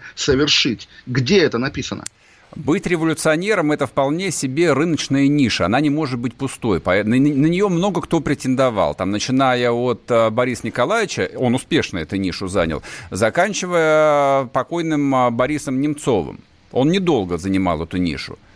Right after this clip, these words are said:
Speaker 2: Соответственно, когда Немцов был убит, эту нишу занял Навальный безраздельно. Он её зачищает с упорством компании Apple какой-нибудь, или точнее Фейсбука, который выкупает конкурентов на корню.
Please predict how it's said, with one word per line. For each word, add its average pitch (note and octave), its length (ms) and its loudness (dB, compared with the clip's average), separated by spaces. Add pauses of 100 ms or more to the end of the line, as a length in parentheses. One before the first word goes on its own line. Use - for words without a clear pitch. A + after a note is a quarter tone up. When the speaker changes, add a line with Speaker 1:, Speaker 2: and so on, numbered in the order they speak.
(140)
Speaker 2:
Соответственно, C#3 600 0
когда C#3 480 0
Немцов B2+ 480 0
был A#2+ 160 -2
убит, F#3 360 -2
эту C3 220 -2
нишу D#3+ 300 0
занял D3 320 0
Навальный A#2 480 2
безраздельно. A#2+ 920 0
Он D3 200 2
её E3 160 2
зачищает D3+ 880 0 (260)
с - 140 -6
упорством E3+ 600 0
компании D#3+ 720 0
Apple D3 340 0
какой-нибудь, F#2+ 580 -2
или C3+ 140 0
точнее D#3 360 2
Фейсбука, D#3 640 0
который A2+ 360 0 (160)
выкупает C#3 600 0
конкурентов C#3+ 640 -2
на C3+ 100 -2
корню. D3 480 -2